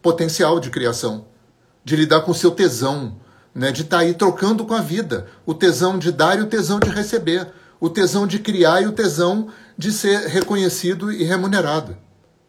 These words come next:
Não é? Então, vibrar na escassez traz escassez, isso mesmo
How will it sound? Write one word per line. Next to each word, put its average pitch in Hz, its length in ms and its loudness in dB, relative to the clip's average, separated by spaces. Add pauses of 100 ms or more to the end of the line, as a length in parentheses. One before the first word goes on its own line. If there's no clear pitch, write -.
(1600)
Não 113 240 -4
é? 185 220 0 (1000)
Então, 214 480 -4 (800)
vibrar 165 400 4
na 175 80 2
escassez 165 560 0
traz 170 260 0
escassez, 175 560 -4
isso 214 240 -6
mesmo 262 400 -6